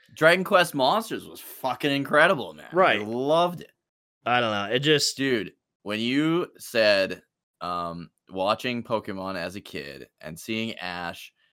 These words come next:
Speaker 1: go on these adventures and stuff, it just hit me in the nostalgia so hard. Like,
Speaker 2: I know.
Speaker 1: 'cause we, on the, on, like, Pokemon Blue, we were on that adventure.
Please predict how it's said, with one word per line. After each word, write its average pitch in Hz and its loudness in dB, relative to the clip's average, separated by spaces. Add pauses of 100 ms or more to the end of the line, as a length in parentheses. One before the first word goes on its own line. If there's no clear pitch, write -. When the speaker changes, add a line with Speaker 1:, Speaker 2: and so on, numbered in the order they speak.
(260)
Speaker 1:
go 92 -8
on 98 -4
these 95 -8
adventures 92 -10
and 107 -8
stuff, 107 2 (180)
it 95 -6
just 107 -6
hit 113 -4
me 117 -2
in 101 -8
the 101 -8
nostalgia 92 -8
so 85 -6
hard. 87 -8
Like, 90 -4
Speaker 2:
I 139 -2
know. 156 0
Speaker 1:
'cause 170 0
we, 170 4 (380)
on 147 6
the, 156 0
on, 143 6
like, 131 2
Pokemon 143 2
Blue, 107 -4 (200)
we 113 -4
were 139 -2
on 107 -4
that 90 -6
adventure. 82 -14